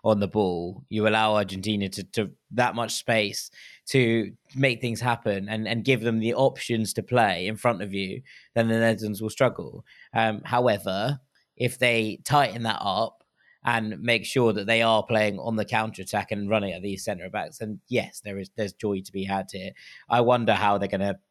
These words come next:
deal with this Messi issue. I, I wonder if they are just gonna give him to Frenkie de Jong and be like, "Go one-on-one." But that would maybe take Frankie's best element out of this game, and therefore I would, I would question where he's gonna go. And does Messi just sit between those two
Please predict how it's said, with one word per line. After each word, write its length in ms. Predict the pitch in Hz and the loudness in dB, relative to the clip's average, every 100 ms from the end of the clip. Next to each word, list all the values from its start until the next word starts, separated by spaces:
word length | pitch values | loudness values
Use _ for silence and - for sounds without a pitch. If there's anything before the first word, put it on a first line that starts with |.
| _ _ _ | _ _ _
deal 160 | - 101 | -4 -2
with 140 | 98 | -2
this 100 | 95 | -6
Messi 320 | 101 98 - 101 | -10 -10 -10 -12
issue. 240 | - - 104 _ _ - | -12 -16 -18 _ _ -10
I, 260 | 104 - - | -6 -4 0
I 40 | |
wonder 320 | 110 110 104 | 2 2 0
if 100 | 110 | 0
they 100 | 110 | 2
are 140 | 110 107 | 4 2
just 160 | 101 | 0
gonna 200 | - 104 - _ - - - | -2 -2 -4 _ -20 -20 0
give 160 | 123 | 2
him 140 | 117 104 | 4 2
to 100 | 98 | 0
Frenkie 320 | 117 107 101 | 0 2 2
de 120 | 101 | 2
Jong 180 | 104 95 | 4 2
and 80 | 90 | 0
be 80 | 95 | 2
like, 180 | 95 | 0
"Go 220 | 95 101 98 | 0 0 2
one-on-one." 600 | 98 98 95 101 98 90 - - - _ _ _ | 0 0 0 0 -2 -4 -14 -20 -20 _ _ _
But 140 | - 107 | -4 0
that 180 | 123 101 | 0 0
would 220 | 120 101 | -4 -4
maybe 460 | 117 117 120 110 | 2 4 4 0
take 280 | 101 120 107 | 0 0 0
Frankie's 380 | - 113 101 104 | 0 -4 -2 -6
best 320 | - 113 - | -2 -2 0
element 320 | 110 104 104 | -2 -2 -4
out 220 | 104 110 101 | -4 -4 -4
of 100 | 98 | -6
this 160 | 104 | -6
game, 320 | - 131 107 | 0 0 0
and 180 | 98 98 | -2 -2
therefore 500 | 98 104 101 110 104 | 0 0 -2 0 2
I 80 | 104 | 2
would, 200 | 104 101 - | 0 -2 -6
I 60 | 101 | -4
would 180 | 110 - | -4 0
question 420 | 117 110 - 113 | 0 0 -2 0
where 200 | 110 110 | 2 2
he's 100 | 107 | 0
gonna 180 | 113 110 | -4 2
go. 180 | 131 | 4
And 160 | 120 107 - - | 4 0 -10 -16
does 80 | - | -2
Messi 240 | 139 139 135 | -2 0 -2
just 200 | 135 - | -2 0
sit 160 | 147 | -2
between 360 | 127 127 139 131 | -2 2 2 4
those 240 | 123 117 | 2 2
two 380 | - 135 113 101 | 4 6 6 2